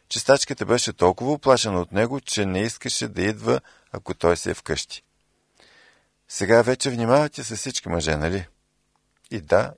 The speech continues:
и не. Лудо се. Постоянно се опарвам, но сякаш не мога да спра да го правя.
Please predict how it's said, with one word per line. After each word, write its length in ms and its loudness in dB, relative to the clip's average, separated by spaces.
и 100 -10
не. 220 -12
Лудо 320 -6
се. 140 -18
Постоянно 460 6
се 140 -4
опарвам, 520 6
но 100 -4
сякаш 420 0
не 100 -4
мога 260 0
да 100 -12
спра 240 -4
да 100 -6
го 120 -12
правя. 340 4